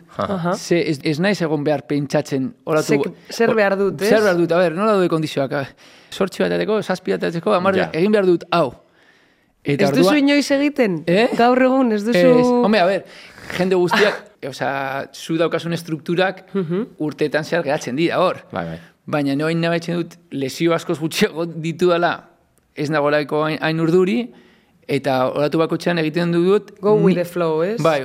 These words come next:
Speaker 3: egiten dut ni nahi dudana.
Speaker 2: Mhm.
Speaker 1: Aha.
Speaker 3: Azkenean txapelketan sartutan egiten zu, nahi duzuna, baina dago kriterio bat, eta kriterio
Speaker 1: Bai, moldatu behar zara kriterio horretara.
Speaker 3: Kriterio horretan moldatu behar zara, ez
Speaker 1: Aha.
Speaker 3: dago, ez dakit. Eta horregatik,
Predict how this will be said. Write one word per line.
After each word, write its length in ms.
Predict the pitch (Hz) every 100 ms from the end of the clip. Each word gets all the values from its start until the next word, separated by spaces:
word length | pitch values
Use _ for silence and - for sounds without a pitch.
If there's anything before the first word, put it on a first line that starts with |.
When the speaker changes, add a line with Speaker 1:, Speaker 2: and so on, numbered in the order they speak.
| -
Speaker 3:
egiten 240 | 156 160 190
dut 100 | 202
ni 200 | 180 202
nahi 140 | 170
dudana. 400 | 143 120 131 117 - _
Speaker 2:
Mhm. 320 | 208 208 170 190 - _ -
Speaker 1:
Aha. 200 | 104 101
Speaker 3:
Azkenean 800 | 151 160 156 160 160 165 165 165
txapelketan 380 | 151 165 165
sartutan 360 | 156 165 175 180 - - - - _
egiten 300 | 143 175 202
zu, 180 | 196 196
nahi 160 | 175 185
duzuna, 320 | 202 190 214
baina 420 | 180 151 143 135 - _
dago 280 | 151 175 175
kriterio 400 | 160 160 170 160
bat, 160 | 214 -
eta 380 | - 127 127 117 - _ _ _ _ -
kriterio 240 | 143 104
Speaker 1:
Bai, 60 | 104
moldatu 340 | 107 110 101
behar 180 | 101 95
zara 180 | - -
kriterio 340 | 104 92 87
horretara. 200 | 87 -
Speaker 3:
Kriterio 280 | 143 139 160
horretan 200 | 131 120
moldatu 200 | 127 127
behar 140 | 131
zara, 140 | 127 185
ez 40 |
Speaker 1:
Aha. 80 | -
Speaker 3:
dago, 180 | 160 143
ez 60 | 123
dakit. 160 | 175
Eta 140 | 143 139
horregatik, 440 | 151 160 143 143